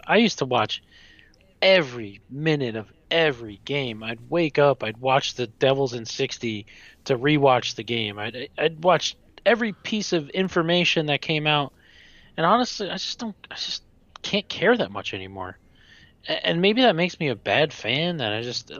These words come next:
lost interest. Maybe it's 'cause I'm getting older and I have a kid and I have other responsibilities. Maybe it's that. I don't know. I just, uh, and maybe if they were winning, it'd be different. If they were winning, I'd probably be more interested. But, uh, maybe that, I don't know.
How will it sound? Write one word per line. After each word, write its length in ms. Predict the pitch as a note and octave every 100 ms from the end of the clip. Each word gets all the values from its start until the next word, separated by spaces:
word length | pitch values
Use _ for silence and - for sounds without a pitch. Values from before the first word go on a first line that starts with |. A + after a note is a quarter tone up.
| -
lost 400 | A#2 C3 C3+ A#2
interest. 400 | C3+ D3+ D3 A2
Maybe 240 | B2 D3
it's 100 | -
'cause 160 | - A#2+
I'm 60 |
getting 220 | A#2 B2 G#2
older 420 | A#2 C#3+ D3 C#3+
and 80 | A#2
I 60 |
have 100 | G#2+
a 60 | F#2
kid 400 | - C#3 D3+ C3
and 160 | G2
I 40 | G2+
have 100 | G2 G#2 -
other 180 | C3
responsibilities. 1000 | C3+ B2 B2+ B2 - G2+ C3 D3 D3 C3+ - - - - - - - -
Maybe 240 | C#3+ F3
it's 140 | F#3+ -
that. 260 | E3 G3 D#3
I 80 |
don't 140 | G3+ G#3
know. 180 | F#3 G#2+ _ _ _ - _ _
I 100 | -
just, 300 | D3+ E3+ -
uh, 20 | - - - - -
and 140 | D3
maybe 220 | G3 A3
if 100 | B3+
they 140 | - B3+
were 100 | B3+
winning, 360 | F3 A#3+ A#3+
it'd 100 | D3
be 80 | B2+
different. 400 | A2+ A#2 - A2
If 100 | A#2
they 100 | D3+
were 120 | E3+
winning, 320 | D3+ F3+ G#3+ G3+
I'd 140 | F#3+
probably 320 | - F#3+ G3+
be 220 | D#3 F#3
more 280 | F3+ E3 F#3
interested. 480 | G3 - A2 - G2+
But, 200 | - A2 - _ - - - - - - - _ -
uh, 280 | C#3 - C3+
maybe 280 | C#3 E3+
that, 200 | F3+ D#3+ C#3+
I 80 | F#3+
don't 100 | F3
know. 140 | C3